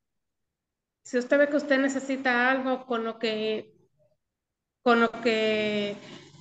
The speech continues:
una, una ayuda, una herramienta para lidiar con algo con lo que siente que no está dando en el clavo,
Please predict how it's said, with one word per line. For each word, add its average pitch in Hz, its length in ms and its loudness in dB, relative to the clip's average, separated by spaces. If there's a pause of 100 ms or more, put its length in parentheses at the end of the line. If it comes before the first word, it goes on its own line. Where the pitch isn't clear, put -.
(360)
una, 285 560 6
una 269 240 6
ayuda, 269 480 4
una 240 180 4
herramienta 269 720 0
para 240 160 -2
lidiar 226 340 -4
con 269 200 -2
algo 285 320 0
con 247 120 0
lo 226 120 -2
que 220 120 -6
siente 311 720 -2
que 247 100 2
no 233 160 2
está 254 460 -2
dando 220 720 0 (880)
en 226 220 -2
el 208 240 -2
clavo, 196 840 0